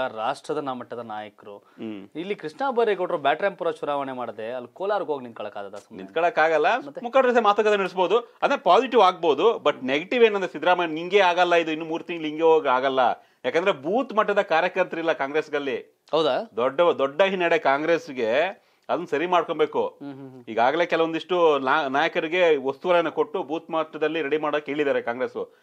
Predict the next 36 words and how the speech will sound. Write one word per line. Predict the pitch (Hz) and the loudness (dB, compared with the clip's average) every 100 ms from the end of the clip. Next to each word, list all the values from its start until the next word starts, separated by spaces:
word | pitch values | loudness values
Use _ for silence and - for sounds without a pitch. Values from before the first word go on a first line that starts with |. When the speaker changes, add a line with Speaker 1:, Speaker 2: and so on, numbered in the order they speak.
| _ 135 | _ 2
Speaker 2:
ಅದು | 156 | 4
ಆಗ್ಬೇಕು. | 143 196 185 180 147 | 6 4 2 -2 0
ಅದು | 120 113 | 0 2
ಆಗಿಲ್ಲ | 180 240 247 208 | 2 4 4 4
ಅಂದ್ರೆ | 170 147 185 214 _ _ | 4 2 0 -2 _ _
ಈಗ | 151 | 0
ಬಿ | 151 180 247 | 0 2 4
ಜೆ | 226 | 4
ಪಿ | 214 233 | 4 0
ಬೂತ್ | 151 151 233 190 | 0 0 0 0
ಬೂತ್ಗೂ | 202 208 - 226 220 196 | -2 -2 2 4 6 4
ಇಪ್ಪತ್ತು | 180 190 190 190 | 0 0 0 0
ಜನ | |
ಮೂವತ್ತು | 185 175 180 170 | 0 0 0 0
ಜನ | 175 180 160 135 - _ | 0 2 2 -2 -6 _
ಕಾರ್ಯಕರ್ತನ | 156 175 170 160 151 | 2 2 0 -4 -4
ಹಾಕಿ | 160 160 170 | -4 -2 0
ಒಂದೊಂದೆಲ್ಲ | 151 147 143 143 156 | 0 0 -2 -2 0
ಮಾಡಿ | 143 143 | -2 -2
ರೆಡಿ | 123 143 | -2 0
ಮಾಡ್ತಿದೆ | 143 127 113 82 - _ 110 | 0 -2 -6 -10 -12 _ -4
ಎಲ್ಲ | 127 | -2
ಕಡೆನೂ. | 127 120 110 87 78 _ _ _ _ | -2 -4 -6 -10 -18 _ _ _ _
ಜೆ | 254 294 | 2 4
ಡಿ | |
ಎಸ್ಗೆ | 277 226 226 | 4 4 4
ಅದರದೇ | 208 202 | 4 6
ಆದಂಥ | 208 208 190 | 4 4 2
ಓಟ್ಸ್ | 180 170 | 0 0
ಇದೆ. | 151 110 | -2 -4
ಕಾಂಗ್ರೆಸ್ಗೆ | - _ - 208 247 247 240 175 170 | -6 _ 2 2 6 6 6 4 0
ಅಲ್ಲಿ | 190 180 151 | 0 0 0
ನಾಯಕತ್ವನೇ | 139 190 202 202 175 | 0 0 -2 -4 -4
ಇರಲ್ಲ | 175 | -2
ಕೋಲಾರ | 165 - 170 165 147 | -4 0 2 2 0
ಸಿಟಿಗೆ. | - _ - 156 185 156 107 - | -4 _ -12 -8 -4 -2 -2 -4